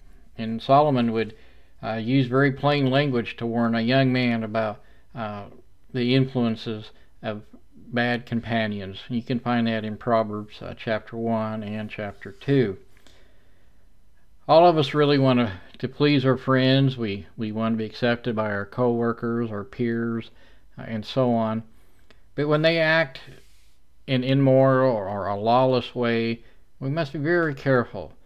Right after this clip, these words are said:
uh, not to get drawn into their thinking and their activities. The Apostle Paul, he warns us in,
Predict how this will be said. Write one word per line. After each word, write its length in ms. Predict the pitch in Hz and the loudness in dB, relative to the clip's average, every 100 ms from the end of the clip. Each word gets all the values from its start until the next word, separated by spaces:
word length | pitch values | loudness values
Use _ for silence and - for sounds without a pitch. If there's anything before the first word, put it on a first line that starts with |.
| - - - - | -20 -20 -20 -12
uh, 140 | 117 | -6
not 240 | 113 117 123 | 0 0 0
to 80 | 123 | -2
get 240 | 127 - | -2 -2
drawn 340 | 120 120 123 | 0 2 4
into 400 | 117 113 - 117 | 2 0 -2 -4
their 160 | 107 104 | -4 -6
thinking 640 | - 123 120 123 117 117 | -2 0 0 0 0 0
and 160 | 104 95 | -2 -6
their 180 | 95 101 | -8 -4
activities. 760 | 110 107 120 113 113 113 104 - - - - - - - - - - | -6 -4 -2 -2 0 -2 -4 -10 -20 -20 -20 -20 -20 -20 -20 -20 -8
The 60 | 117 | -4
Apostle 400 | 131 123 117 123 | 2 2 2 -6
Paul, 380 | 127 123 113 | 0 2 2
he 140 | 107 117 | 0 -4
warns 380 | 110 120 120 117 | 0 0 0 -2
us 180 | 110 | -6
in, 240 | 120 107 | -6 -8